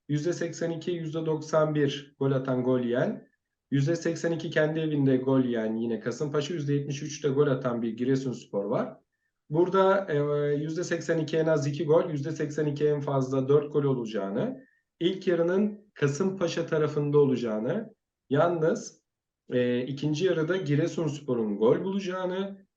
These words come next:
yüzde, e, yüzde elli sekiz ile bir bir veya iki iki berabere biteceğini, yüzde on üç de eğer kazanırsa Giresunspor'un iki bir galip geleceğini veriyor Rafa Analiz.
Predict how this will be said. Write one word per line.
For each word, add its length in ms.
yüzde, 760
e, 100
yüzde 400
elli 260
sekiz 440
ile 420
bir 240
bir 380
veya 400
iki 240
iki 240
berabere 520
biteceğini, 800
yüzde 400
on 320
üç 280
de 260
eğer 400
kazanırsa 1000
Giresunspor'un 1120
iki 300
bir 200
galip 380
geleceğini 480
veriyor 280
Rafa 280
Analiz. 400